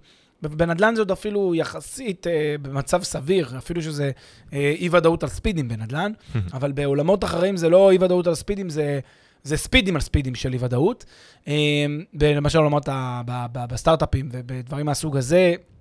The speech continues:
Speaker 1: שנכנסים, אתה יודע, לעולם של רכבת הרים רגשית, זה אחרת, זה שונה. אה, ושם יש עדיין אנשים שמצליחים, זאת אומרת, יש עדיין אנשים שיודעים להסתדר ולעשות את זה כמו שצריך, אה,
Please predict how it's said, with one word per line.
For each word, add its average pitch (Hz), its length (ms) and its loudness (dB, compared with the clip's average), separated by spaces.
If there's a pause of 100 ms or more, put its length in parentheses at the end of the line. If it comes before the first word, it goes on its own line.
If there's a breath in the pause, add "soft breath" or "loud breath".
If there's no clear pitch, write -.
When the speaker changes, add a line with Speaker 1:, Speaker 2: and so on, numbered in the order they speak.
(120)
Speaker 1:
שנכנסים, 151 520 -6
אתה 143 100 -4
יודע, 151 180 2
לעולם 143 440 -2
של 147 180 -6
רכבת 135 340 -10
הרים 143 200 -6
רגשית, 135 460 -6 (560 soft breath)
זה 143 140 0
אחרת, 170 380 2 (100)
זה 135 300 -4
שונה. 151 280 2 (960)
אה, 131 320 0 (480 soft breath)
ושם 190 440 2 (220)
יש 180 180 0
עדיין 190 200 4
אנשים 185 220 -8
שמצליחים, 180 420 -8 (100)
זאת - 100 -18
אומרת, 147 100 -6
יש 147 80 -8
עדיין 165 160 -2
אנשים 156 180 -6
שיודעים 156 400 -6 (360 soft breath)
להסתדר 156 580 0 (420 soft breath)
ולעשות 143 360 -2
את 214 80 -2
זה 208 80 -6
כמו 214 140 -4
שצריך, 220 400 -2 (380 soft breath)
אה, 156 280 -4